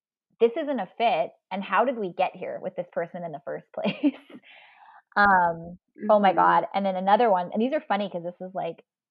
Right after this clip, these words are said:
Speaker 1: this is so funny 'cause, like, so many of these have to do with traveling with somebody when you're working with them. Um, but, uh, we had another employee, um, <laughs> who, gosh,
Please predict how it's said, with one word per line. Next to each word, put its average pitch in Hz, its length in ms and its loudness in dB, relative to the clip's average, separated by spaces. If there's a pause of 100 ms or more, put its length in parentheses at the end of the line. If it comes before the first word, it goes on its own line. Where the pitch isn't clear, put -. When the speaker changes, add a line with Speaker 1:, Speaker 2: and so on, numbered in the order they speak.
(340)
Speaker 1:
this 202 220 -12
is 208 100 -12
so 196 120 -4
funny 190 240 -6
'cause, 190 140 -16
like, 156 160 -6 (140)
so 202 80 -6
many 196 180 -6
of 180 60 -6
these 170 140 -10
have - 180 -12
to - 100 -20
do 170 80 -8
with 151 140 -12
traveling 190 560 -2
with 165 160 -6 (120)
somebody 175 460 -8
when 170 160 -10
you're 170 100 -6
working 208 280 -4
with 156 200 -6
them. 165 300 -8 (640)
Um, 175 580 -2 (920)
but, 185 320 4 (100)
uh, 190 340 2
we 233 120 -2
had 233 100 2
another 208 640 2 (380)
employee, 170 680 -2 (360)
um, 170 380 -2 (160)
<laughs> - 140 -16
who, 185 680 4 (480)
gosh, 190 320 10